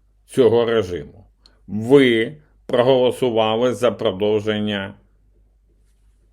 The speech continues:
воєнного стану, під час якого відбувається все те, проти чого ви, типу, виступаєте.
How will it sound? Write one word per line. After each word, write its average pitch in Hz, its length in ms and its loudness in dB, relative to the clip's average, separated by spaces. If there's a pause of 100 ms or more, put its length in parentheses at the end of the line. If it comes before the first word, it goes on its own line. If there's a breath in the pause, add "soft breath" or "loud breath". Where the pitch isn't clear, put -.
(280)
воєнного 120 580 2
стану, - 560 -8 (240)
під 98 160 -8
час 123 260 2
якого 120 760 0 (880)
відбувається 117 1000 0
все 120 340 0
те, 147 320 6
проти 113 500 -4
чого 104 440 0
ви, 95 220 -8
типу, 98 460 -6
виступаєте. 92 1120 -8